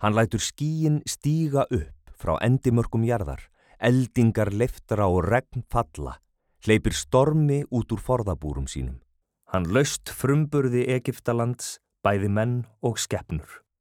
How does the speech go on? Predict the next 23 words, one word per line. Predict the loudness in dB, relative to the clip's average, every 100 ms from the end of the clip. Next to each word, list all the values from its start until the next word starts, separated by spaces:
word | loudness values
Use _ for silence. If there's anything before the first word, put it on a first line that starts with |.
| -12
Sendi | -4 -2 -2
tákn | -4 2 2 0 -12 -4
og | -2 0
undur | 2 0 0 -4 -2
yfir | -2 -2 -4
þig, | -2 0 0 -2
Egyptaland, | -2 -2 -2 -6 -4 -4 -4 -6 -12 -8
gegn | -8 -8
Faraó | -4 0 0 0 -2 -2 -6 _
og | -4 0 2
öllum | 0 -2 -2 -2
þjónum | 0 0 2 0 -2
hans. | -6 -6 -14 -18 _ _ _ -20 -20 -20 -2
Hann | 0 2
felldi | 2 0 0 -2
margar | 0 -2 -4 -6 -4
þjóðir | -2 0 0 -6 -10 -8
og | -6 -2
deyddi | -4 -4 -2 0
volduga | 2 0 0 0 0 0
konunga, | -2 -2 -2 -6 -10 -16 _ _ _ _ _ -12
Síon, | 0 2 4 2 -4 -12 _ _ _ _ _ _
konung | 0 2 4 2 -2